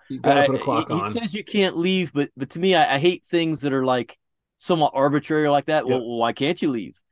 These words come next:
Speaker 2: You know, well, you just magically reappear. Oh, okay, but, but if there could be some other, like, you know, why you need these monkeys off you and why you need 'em off you fast,
Speaker 1: Yep.
Speaker 2: uh,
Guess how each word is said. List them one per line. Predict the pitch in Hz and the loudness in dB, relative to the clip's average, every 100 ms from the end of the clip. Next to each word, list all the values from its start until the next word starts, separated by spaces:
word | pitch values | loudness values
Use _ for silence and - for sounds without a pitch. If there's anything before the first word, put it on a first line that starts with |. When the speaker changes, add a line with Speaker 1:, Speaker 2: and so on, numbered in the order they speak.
| _ _ _ | _ _ _
Speaker 2:
You | - | -4
know, | 120 127 | 0 2
well, | 127 139 160 | 4 4 4
you | 147 | 4
just | 147 151 | 2 -2
magically | 160 170 151 165 | 0 0 2 2
reappear. | 156 151 131 117 101 | 4 2 2 -4 -6
Oh, | 113 185 180 175 175 | -2 2 2 2 -2
okay, | 165 - 120 127 131 131 131 | -4 -4 -2 0 2 2 0
but, | 123 110 - _ _ _ _ _ | -4 -6 -8 _ _ _ _ _
but | - | -6
if | 139 | -4
there | 160 | -4
could | 151 165 | 0 0
be | 170 | 2
some | 156 180 170 | 0 0 2
other, | 170 160 151 | 2 2 2
like, | 143 127 120 - _ _ _ _ _ _ _ _ | 2 0 -4 -14 _ _ _ _ _ _ _ _
you | - | -10
know, | 120 | -4
why | 117 151 170 | 2 4 4
you | 160 | 2
need | 160 160 | 0 0
these | 147 131 | -2 -2
monkeys | 147 147 139 | -2 0 0
off | 135 135 - | 2 0 2
you | 139 | 0
and | 135 | 2
why | 123 135 | 0 0
you | 131 | 0
need | 131 | -2
'em | 127 | -2
off | 123 120 | -4 -4
you | - 120 | -4 -6
fast, | - - 123 104 92 - - _ _ _ _ _ - | -6 -2 0 2 0 -4 -8 _ _ _ _ _ -4
Speaker 1:
Yep. | - | 0
Speaker 2:
uh, | 104 101 | 0 -2